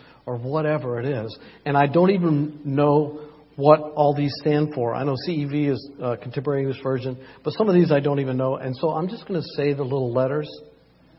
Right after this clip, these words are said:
Is that okay? If you guys wanna look it up, that's great, you know. Yeah. So here we go.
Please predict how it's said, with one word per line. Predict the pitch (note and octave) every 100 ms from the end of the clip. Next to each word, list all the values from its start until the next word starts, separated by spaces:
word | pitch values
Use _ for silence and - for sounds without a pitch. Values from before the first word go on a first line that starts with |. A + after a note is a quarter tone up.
| -
Is | A#2+
that | C#3
okay? | C#3 D#3 D#3 D#3 - -
If | C3+
you |
guys | D#3 D3+
wanna | D3+ C#3+
look | C#3
it | C#3+
up, | C#3 C#3
that's | C3+ B2+ -
great, | C3 B2 B2 B2 -
you | C3
know. | B2+ C3+ C3+ _ _
Yeah. | B2 A2+ _ _ - - _
So | - C#3+
here | B2 D#3+
we | D#3+
go. | F3 B2+